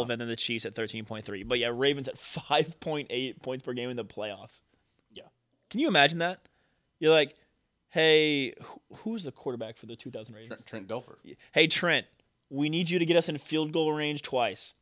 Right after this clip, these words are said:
Speaker 2: and we'll win." <laughs>
Speaker 1: Yeah.
Speaker 2: That's so crazy.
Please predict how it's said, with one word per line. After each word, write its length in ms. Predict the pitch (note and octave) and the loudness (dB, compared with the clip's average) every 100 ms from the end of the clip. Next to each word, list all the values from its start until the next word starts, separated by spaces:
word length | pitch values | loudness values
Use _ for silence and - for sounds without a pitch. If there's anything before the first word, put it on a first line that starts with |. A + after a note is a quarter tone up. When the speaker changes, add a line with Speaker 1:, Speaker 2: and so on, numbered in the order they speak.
| _ _ | _ _
Speaker 2:
and 160 | C#3+ C#3 | -8 -4
we'll 160 | B2+ B2 | -2 -2
win." 300 | A#2+ G#2+ - - | -6 -8 -12 -18
<laughs> 120 | - | -16
Speaker 1:
Yeah. 80 | - G#3+ | -4 8
Speaker 2:
That's 260 | G#3 G3 | 8 8
so 220 | - E3+ F3+ G3+ - | 4 4 2 -2 -8
crazy. 460 | - C3+ - D3+ | -6 -6 -6 -12